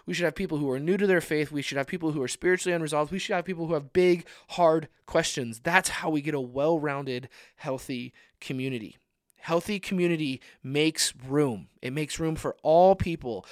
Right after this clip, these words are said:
room for Jesus to move in the diversity of life stage, to move in the, in the diversity of devotion to him, to move in the diversity of the color of their skin, to move in the diversity of the sex of the people who are there. Whatever it may be,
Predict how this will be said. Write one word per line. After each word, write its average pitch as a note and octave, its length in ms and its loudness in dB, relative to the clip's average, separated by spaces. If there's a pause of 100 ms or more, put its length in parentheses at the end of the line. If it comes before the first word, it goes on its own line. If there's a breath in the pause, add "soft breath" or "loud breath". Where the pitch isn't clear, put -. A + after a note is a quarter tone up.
(200 loud breath)
room E3+ 160 2
for D#3 160 -4
Jesus F3+ 480 -2 (240 loud breath)
to D#3+ 100 -2
move F#3 480 4
in E3 140 -6
the D3+ 100 -4
diversity D#3 720 0
of C3+ 160 -4
life C#3 260 0
stage, F#3 560 0 (300 loud breath)
to D3+ 140 -2
move E3+ 560 2
in E3 160 -2
the, D3+ 280 0
in D#3+ 100 -2
the D3+ 60 -4
diversity D#3+ 640 0
of C3+ 160 -2
devotion C#3 600 0
to E3+ 100 0
him, F3+ 220 0
to - 120 -6
move F3+ 500 0 (240 loud breath)
in E3 120 -2
the D3+ 80 2
diversity E3 480 0
of C#3+ 100 0
the B2+ 80 -10
color F3+ 340 2
of E3+ 80 2
their D3 140 0
skin, F3 380 -2
to D3 100 -4
move G#3+ 340 2 (220 loud breath)
in D3+ 80 -4
the D#3+ 100 2
diversity F#3 540 2
of D3+ 80 0
the B2+ 80 -6
sex - 480 2
of C#3+ 80 0
the C3+ 80 -4
people F#3 380 0
who F#3 100 2
are D3+ 100 2
there. B2+ 300 -2 (240 loud breath)
Whatever F3+ 460 4
it G#3+ 100 4
may F3+ 160 4
be, C#3 380 -2